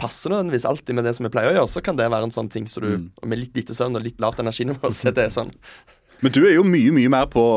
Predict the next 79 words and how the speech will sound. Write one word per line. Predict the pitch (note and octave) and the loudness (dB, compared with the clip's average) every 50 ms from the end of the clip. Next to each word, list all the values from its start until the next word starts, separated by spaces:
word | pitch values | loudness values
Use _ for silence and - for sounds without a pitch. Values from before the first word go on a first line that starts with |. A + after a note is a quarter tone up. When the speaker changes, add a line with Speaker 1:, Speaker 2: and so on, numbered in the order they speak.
| G2+ | 0
Speaker 2:
på | - C3 B2 | 0 -4 -6
fest | - - D3 D#3+ - - - C#3 | -2 -4 -4 -4 -4 -6 -2 0
enn, | B2+ A#2+ A2+ A2 A#2+ | 0 2 0 0 0
enn | A#2+ A2+ | 0 0
meg, | A2+ B2 D#3 - | 2 0 0 0
for | F#3 F3+ | -2 -2
eksempel. | - F3+ E3+ D#3 C#3+ B2+ | 0 0 0 0 2 2
Speaker 1:
Nei, | G2 F2+ | 2 2
det | - C3+ B2+ G#2+ | 4 2 2 2
er | A2+ C3 | 2 0
jeg | A#2+ B2 | -2 -2
ikke, | - A#2 - | -6 -4 -2
Klaus. | B2 A2+ G2+ - - | -2 -2 -2 0 2
Speaker 2:
Jo, | E3+ D#3 - A#2+ | 4 4 4 4
du | B2 C3+ F3 | 4 6 6
er | E3 C#3 | 6 6
Speaker 1:
Nei. | B2 | 4
Speaker 2:
sykt | - - D#3 D3+ - - A3 C4+ - - | 2 0 0 2 2 2 2 2 2 4
mye | D3 B2+ B2 | 4 4 4
på | B2+ B2 | 4 2
fest. | B2+ C3 - - | 0 0 0 -2
Speaker 1:
Nei, | C3+ | -6
det | C3 - - C3 | -6 -2 0 0
er | B2 C3 | 2 2
jeg | C#3 | 0
ikke, | B2 A#2 - | -2 0 2
Speaker 2:
Jeg, | D3 | 2
jeg | D#3 - | 2 4
Speaker 1:
Klaus. | - E3 F#3+ | 2 2 2
Speaker 2:
skulle | - G#3 E3+ C3 | 4 4 4 4
ønske | A#2 - D3 | 4 4 2
jeg | D3 - | 2 4
kunne | C3+ A2+ A#2+ | 2 2 4
gå | B2+ B2 A#2+ | 4 4 2
litt | A#2+ A#2 | 2 2
mer | A2 G#2 A2 | 0 0 0
på | - - | 0 0
fest. | G#2 G#2+ - - - - | 0 0 0 -6 -2 0
Um, | C3+ B2 B2 B2 B2+ C3 C3+ C#3+ | 2 4 4 4 4 4 4 4
nå | D3+ D#3 | 4 4
har | D3+ C#3 | 4 4
vi | C#3 C#3 | 2 2
en | B2+ C3+ | 2 0
sånn | B2 A2+ A2+ | -2 -2 -2
deal | A2 A2 A#2 B2 B2 | 0 2 2 2 2
på | - G#2+ G2+ | 0 0 0
sånn | A2+ G#2+ G#2 | 0 -2 -2
cirka | - B2 A#2 - - A#2+ - | 0 -2 -2 0 -2 -4 -2
en | A2 G#2+ A#2 A2+ | 0 -2 -2 -2
fest | A2+ - A#2 A2+ - - A#2+ | 0 -2 -2 -2 -2 -4 -2
i | A2 | 0
måneden, | G2+ F2+ E2+ F#2 A#2+ C3 | 0 0 0 0 2 2
da. | G2+ E2+ - _ - - - - - _ _ - | 2 0 -2 _ -20 -20 -20 -20 -20 _ _ 0
Uh, | B2 B2 A#2+ A#2 A#2 A#2 A2+ G2+ - - - | 0 2 2 2 2 0 0 -2 -6 -8 -4
og | C#3 C3+ - - | -4 -4 -2 2
jeg | D3 D#3 F3+ F#3 | 2 2 2 2
er | F3+ | 2
sånn | E3+ D#3+ D3 | 2 2 0
som | C#3+ D3 - | 0 -4 -2
får | - C#3 C3 C3+ B2+ | 2 2 2 4 2
energi | B2 B2+ - - - B2+ B2+ C#3 | 0 0 -2 -2 -2 0 2 2
av | B2+ G#2+ G#2+ | 2 2 2
å | A2+ | 0
gå | G#2+ | -2
på | F#2 - | -2 0
fest. | - A2 A#2 - - - | -2 -2 -2 -2 -2 -2
Noen | A2 G#2+ C3+ | 0 0 2
får | - D3 C3 A#2+ | 2 2 2 2
energi | A#2 A#2 - - A#2 A2+ | 2 -2 -2 -2 0 0
av | A#2+ G#2 | 2 2
å | G2 | 0
ligge | G2 F#2 G#2 | 0 -2 -2
på | G#2 A#2 | -4 -4
sofaen | - A2 G#2 A2 - C#3 B2 A2+ G#2 G2 | -2 -2 -2 0 0 0 -2 0 0 -2
og, | G2 G2 G2+ G#2 | -2 -2 -2 -4
og | G2 F#2 | -6 -4
se | - G#2+ G2 | -2 -4 -4
Netflix, | F#2+ E2+ - - G#2+ G#2+ G#2+ - | -4 -6 -8 -4 -4 -4 -4 -2
sant? | - A#2+ B2+ - | -4 -4 -6 -6